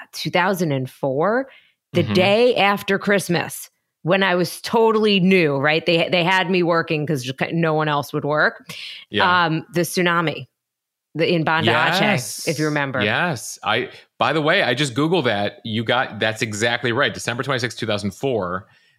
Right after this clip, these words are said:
Speaker 2: Um, that was the date.
Speaker 1: Yes, I will never forget. I, I walked into work. I think it was, like, three A M. I was taking over from,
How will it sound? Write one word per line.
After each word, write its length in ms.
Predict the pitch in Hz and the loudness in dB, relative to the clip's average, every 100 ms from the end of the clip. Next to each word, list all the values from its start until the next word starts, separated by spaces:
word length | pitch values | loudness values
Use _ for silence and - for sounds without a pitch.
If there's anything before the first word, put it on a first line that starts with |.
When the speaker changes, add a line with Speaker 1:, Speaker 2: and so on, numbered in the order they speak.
| _ 107 | _ -2
Speaker 2:
Um, 640 | 104 101 98 92 92 87 - 101 | 0 2 0 -2 -4 -6 -8 -4
that 180 | 110 | -2
was 160 | 127 117 | -2 -4
the 80 | 117 | -2
date. 500 | 107 123 - - - _ _ _ _ _ - | 0 -2 -4 -10 -20 _ _ _ _ _ 0
Speaker 1:
Yes, 260 | 220 302 | 2 2
I 140 | 254 233 | 2 2
will 120 | 233 | 4
never 320 | 233 254 220 | 4 2 0
forget. 360 | - 208 254 180 | 0 0 2 2
I, 80 | 175 | 2
I 500 | 160 - 175 175 160 143 | 0 0 0 0 -2 -2
walked 400 | 165 180 202 - | 2 2 2 -2
into 280 | 202 196 180 | -2 0 0
work. 240 | 160 160 | 0 0
I 60 | 160 | 0
think 120 | 160 | 0
it 40 | |
was, 100 | 160 | -2
like, 180 | 139 - - | -4 -8 -6
three 240 | 156 175 | 0 2
A 180 | 175 160 | 2 2
M. 220 | 147 147 | 0 0
I 80 | 143 | 0
was 140 | 143 | -2
taking 380 | - 165 160 156 | -2 -2 -2 -2
over 340 | 151 135 143 | -2 -2 -2
from, 500 | 139 143 139 139 135 | -2 -2 -2 -4 -6